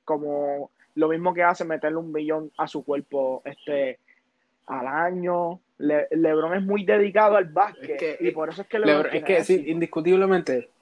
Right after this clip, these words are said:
Speaker 1: O sea,
Speaker 2: Pero yo,
Speaker 1: no
Speaker 2: o sea,
Speaker 1: es,
Speaker 2: yo
Speaker 1: no es
Speaker 2: diría
Speaker 1: como,
Speaker 2: como que
Speaker 1: no es como que
Speaker 2: de los,
Speaker 1: quiere él
Speaker 2: de
Speaker 1: copiarse
Speaker 2: los
Speaker 1: del
Speaker 2: cuatro
Speaker 1: juego.
Speaker 2: que están ahí, yo diría que el menos, para mí, el menos es LeBron James. Aunque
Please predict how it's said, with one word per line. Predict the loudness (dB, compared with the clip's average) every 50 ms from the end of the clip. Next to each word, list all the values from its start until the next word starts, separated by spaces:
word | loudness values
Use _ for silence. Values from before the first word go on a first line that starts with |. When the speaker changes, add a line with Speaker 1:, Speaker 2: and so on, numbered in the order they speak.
| _ _ _ _ _ _ _ _ _ _ _ -4
Speaker 1:
O | -4 -4
sea, | -2 0 0 0 2 2 4
Speaker 2:
Pero | 4 6 6
yo, | 6 4 2
Speaker 1:
no | 2
Speaker 2:
o | 2
sea, | 2 2 2
Speaker 1:
es, | 2
Speaker 2:
yo | 4 4
Speaker 1:
no | 4
es |
Speaker 2:
diría | 6 6 6 6 6
Speaker 1:
como, | 4 4 0
Speaker 2:
como | -2
que | -2
Speaker 1:
no | -4 -4
es | -2
como | -4 -2 -2 -2 -2
que | -2
Speaker 2:
de | -2 0
los, | 0 2
Speaker 1:
quiere | 2 2 2
él | 0
Speaker 2:
de | 0
Speaker 1:
copiarse | -2 -2 0 2 2 2 2 2 0
Speaker 2:
los | -2
Speaker 1:
del | 0 0
Speaker 2:
cuatro | 0 0 0
Speaker 1:
juego. | 0 -2
Speaker 2:
que | -2
están | -6 -6 -4 -4 -4 -2 -2
ahí, | -2 0 0 -2 -4 -6 _ _ _ _ _ _ -20 -20 -20 _ _ _ _ _ _ -8
yo | -6 -4
diría | -2 0 2 2 2
que | 2 0 -2
el | -2 -4 -8 -14 _ _ _ -18
menos, | -12 -6 -4 -4 -4 -4 -4 -8 _ _ _ _ _ _ _ _ -20 -20 -20 _ _ _ _ _
para | 4 6 6 6 6 4 2 0
mí, | -2 -2 -2
el | -2 -4 -6
menos | -8 -8 -6 -4 -4 -4 -4 -6 -6
es | -6 -6 -6 -6 -8 -12 _ _ _ _ _ _ _ _ _ _ _ -6
LeBron | -4 -2 -2 0 2 2 2 2 0 -2
James. | -6 -8 -8 -8 -10 -12 -16 -20 -20 _ _ -2
Aunque | 2 2 2 2 2 0 0 2 2 2 0 -2 _